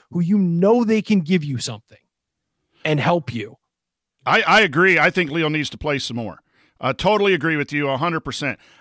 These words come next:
Speaker 2: I'm not sure that Leal and Galloway have the sk-, same skill set. And, and,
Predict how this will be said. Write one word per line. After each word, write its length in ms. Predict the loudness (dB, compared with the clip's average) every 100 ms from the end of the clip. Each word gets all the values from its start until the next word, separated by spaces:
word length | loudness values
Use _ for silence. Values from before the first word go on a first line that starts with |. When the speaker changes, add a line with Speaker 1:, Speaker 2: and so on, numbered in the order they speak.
| _
Speaker 2:
I'm 200 | -4 0
not 200 | 0 0
sure 360 | 0 0 0 0
that 180 | -2 -2
Leal 260 | 0 0
and 100 | 0
Galloway 440 | 0 0 0 0 0
have 200 | 0 -2
the 60 | -6
sk-, 380 | -8 -8 -10
same 420 | -8 -6 -4 -2 -4
skill 340 | -6 -4 -4
set. 340 | -4 -6 -6 -12 _ _ _
And, 120 | -6 0
and, 300 | 0 0